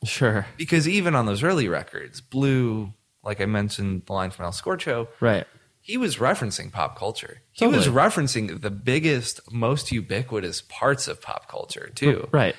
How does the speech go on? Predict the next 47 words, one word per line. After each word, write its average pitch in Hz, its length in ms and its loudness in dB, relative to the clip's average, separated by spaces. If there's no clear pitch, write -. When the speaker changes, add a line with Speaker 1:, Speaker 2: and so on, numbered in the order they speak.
Speaker 2:
He 233 200 -2
wasn't 165 540 2
singing 175 520 -2
about, 87 400 0
like, 92 240 -2
"I 190 100 2
was 175 220 0
reading 175 280 -2
issue 180 280 -2
thirty-four 175 720 4
of 139 420 -2
whatever." 143 480 2
Like, 127 160 2
he 175 240 -4
Speaker 1:
Right. 185 100 0
Speaker 2:
was 160 440 2
singing 214 420 0
about 131 260 2
X-Men 120 400 2
comics 104 500 -2
and 104 220 -6
Kiss 151 440 -2
and 123 160 -6
Dungeons 120 360 -2
and 98 100 -2
Dragons 107 440 0
and 98 220 -6
Green 95 240 -4
Day. - 180 -6
Speaker 1:
Totally. 107 360 4
Speaker 2:
He 185 180 -10
was 196 180 -4
going 139 380 2
for 113 160 -2
the 92 120 -4
middle. - 420 -6
Speaker 1:
Yeah, 202 180 6
stuff 190 280 6
that 165 120 8
is, 131 160 6
like, 113 300 4
immediately 120 1000 4
relatable 107 680 6
to 107 160 4
basically 107 600 4
everybody. 90 400 -4
Speaker 2:
Yeah. 190 340 4